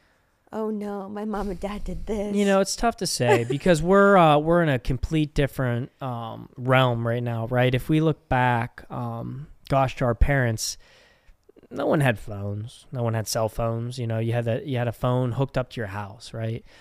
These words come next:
Speaker 1: But, like,
Speaker 2: So it
Speaker 1: I'm,
Speaker 2: was
Speaker 1: we're not, <laughs> yeah, you're going down a whole different road
Speaker 2: I'm
Speaker 1: than
Speaker 2: getting there.
Speaker 1: Okay, go.
Speaker 2: Now we live in a, a day where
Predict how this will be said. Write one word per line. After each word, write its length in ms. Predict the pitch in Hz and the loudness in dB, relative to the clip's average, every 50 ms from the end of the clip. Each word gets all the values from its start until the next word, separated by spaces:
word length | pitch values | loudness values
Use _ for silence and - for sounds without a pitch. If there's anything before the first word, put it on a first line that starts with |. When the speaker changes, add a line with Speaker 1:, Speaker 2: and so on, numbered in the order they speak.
| - _ | -8 _
Speaker 1:
But, 140 | - 330 311 | 6 6 6
like, 100 | 330 359 | 6 6
Speaker 2:
So 160 | - 151 147 | 4 4 6
it 40 | - | 6
Speaker 1:
I'm, 40 | - - | 4 4
Speaker 2:
was 120 | - - | 2 0
Speaker 1:
we're 160 | - 269 349 | -4 -2 0
not, 200 | 349 381 415 403 - - - - _ - - | 0 0 0 -2 -6 -12 -18 -20 _ -20 -20
<laughs> 300 | _ _ _ _ _ _ | _ _ _ _ _ _
yeah, 320 | 330 339 403 415 427 349 - - - - - 415 480 466 349 349 - 320 403 - | 2 4 6 6 6 4 2 -2 -4 2 8 8 8 8 8 4 6 6 6 6
you're 160 | 277 302 381 - - 285 | 8 8 8 6 6 -2
going 240 | 311 285 277 440 427 | 2 4 4 4 4
down 160 | 403 392 381 | 4 2 2
a 140 | 339 320 311 - _ _ - - - - _ | 2 -2 -4 -6 _ _ -20 -20 -20 -20 _
whole 160 | _ 320 320 311 | _ 0 0 0
different 340 | 240 349 - - - 240 220 | 0 -4 -4 -2 -4 -2 0
road 120 | 247 254 | 2 4
Speaker 2:
I'm 160 | 151 151 151 | 4 4 4
Speaker 1:
than 100 | 147 143 | 2 2
Speaker 2:
getting 320 | 135 156 180 208 214 196 170 | 4 4 4 4 2 0 -2
there. 240 | 131 123 123 113 | -2 -4 -2 -2
Speaker 1:
Okay, 400 | 240 302 - 262 196 180 196 247 _ _ _ _ _ _ 262 _ _ | -2 -2 0 -2 -4 -4 -8 -14 _ _ _ _ _ _ -20 _ _
go. 300 | - 214 185 180 117 208 _ _ _ _ _ _ _ _ _ _ _ _ _ _ _ - - _ - | -6 -6 -6 -6 -10 -16 _ _ _ _ _ _ _ _ _ _ _ _ _ _ _ -20 -20 _ -2
Speaker 2:
Now 520 | 147 143 156 185 208 233 214 143 123 123 | 2 2 4 4 6 4 4 4 4 4
we 220 | 123 131 139 139 | 2 4 2 2
live 240 | 135 135 135 135 131 | 2 2 0 0 0
in 200 | 135 131 123 135 | -2 -4 -4 -6
a, 760 | - - 135 123 120 117 113 113 123 - - 127 120 117 113 113 | -8 -8 -8 -8 -6 -6 -8 -8 -10 -10 -10 -10 -8 -8 -8 -8
a 40 | 110 | -10
day 380 | 107 - 160 165 180 190 180 | -6 -4 -2 0 0 0 0
where 380 | 156 135 123 117 117 113 117 | 0 0 0 0 0 -2 -4